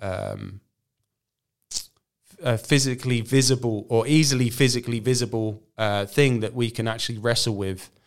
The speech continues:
Uh, quite often it can be a lot more insidious, a lot more subtle.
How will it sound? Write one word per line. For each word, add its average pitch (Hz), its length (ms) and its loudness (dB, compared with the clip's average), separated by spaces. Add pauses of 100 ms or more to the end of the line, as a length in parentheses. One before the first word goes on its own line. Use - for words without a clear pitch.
(420)
Uh, 104 300 -2
quite 127 260 0
often 123 260 -2
it 113 140 -6
can 113 100 -4
be 110 140 -2
a 107 60 -2
lot 117 160 -2
more 113 180 -2
insidious, 123 640 -2
a 113 60 -4
lot 117 200 -6
more 113 240 -4
subtle. 110 600 0